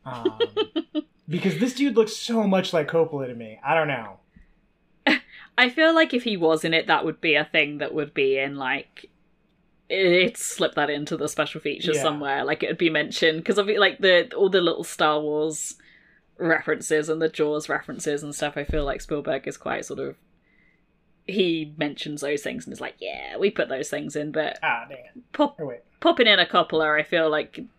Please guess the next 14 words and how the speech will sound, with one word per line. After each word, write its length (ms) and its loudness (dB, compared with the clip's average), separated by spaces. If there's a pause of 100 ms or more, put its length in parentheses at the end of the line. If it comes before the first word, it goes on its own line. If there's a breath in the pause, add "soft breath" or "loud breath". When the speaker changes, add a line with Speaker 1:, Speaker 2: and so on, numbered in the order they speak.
(300)
Speaker 2:
it, 300 -2
that 160 2
would 180 0
be 120 -2
more 280 -2
<laughs> 640 6
widely 680 6
known 340 4
if 140 0
that 180 4
was 200 -2
the 100 -6
case. 400 -2
But 260 0